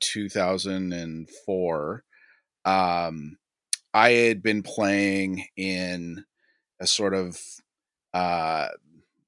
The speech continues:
black metal, death metal, metalcore kind of band called At the Mercy of Inspiration, which was just, you know, very full on, a lot of blast beats, a lot of tremolo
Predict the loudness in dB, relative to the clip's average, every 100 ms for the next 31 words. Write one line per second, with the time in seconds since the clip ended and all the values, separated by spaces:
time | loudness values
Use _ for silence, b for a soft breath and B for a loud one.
0 | _ _ 2 6 6 6 4 6 6 4
1 | 2 -2 -6 -14 _ _ _ 2 2 4
2 | 4 4 4 2 2 4 2 0 2 2
3 | 2 2 2 2 2 2 2 0 -2 0
4 | 0 0 -2 -2 -4 -4 -4 -4 -2 -2
5 | -4 -8 B B B B -10 -6 -4 0
6 | 0 0 -2 _ _ -2 0 0 -4 2
7 | 6 6 4 4 6 6 4 4 4 4
8 | 2 2 2 2 0 0 0 0 2 0
9 | 0 0 0 0 -2